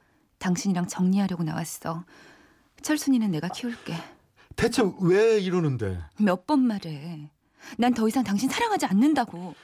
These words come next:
Speaker 2: 아, 여보, 우리 가족이야. 부부라고. 십오 년 된 부부.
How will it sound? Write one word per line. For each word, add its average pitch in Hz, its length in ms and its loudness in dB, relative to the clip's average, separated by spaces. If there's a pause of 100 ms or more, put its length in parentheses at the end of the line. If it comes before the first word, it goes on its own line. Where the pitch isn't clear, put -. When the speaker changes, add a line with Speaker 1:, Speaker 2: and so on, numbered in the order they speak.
Speaker 2:
아, 143 120 -4
여보, 127 500 0
우리 175 180 0
가족이야. 180 760 -2
부부라고. 226 960 2 (200)
십오 240 560 0
년 247 120 2
된 226 140 2
부부. 180 720 0